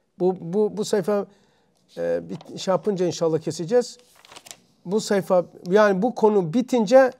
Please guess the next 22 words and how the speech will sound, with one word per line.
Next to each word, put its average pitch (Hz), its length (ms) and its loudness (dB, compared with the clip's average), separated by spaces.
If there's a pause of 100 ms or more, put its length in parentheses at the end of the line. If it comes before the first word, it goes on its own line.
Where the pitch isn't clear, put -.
(180)
konuyu 240 300 2
kesiyoruz, 202 680 0
bilesiniz. 165 600 -2 (2750)
Öyle 175 160 6
anlayın. 160 300 4
Bir, 294 180 2
bir 339 120 2
tane 247 260 10
yeri 175 200 8
okuyoruz. 139 400 -2
Yedi 190 180 4
yüz 226 160 0
kırk - 240 -6
bir 175 80 -2
işte. 127 340 -12 (680)
Evvelki 262 460 12
elim 247 400 10
yolumuz, 240 440 8
mağdup 220 560 6
ve 196 180 10
dalin 202 400 8
yolu. 190 340 8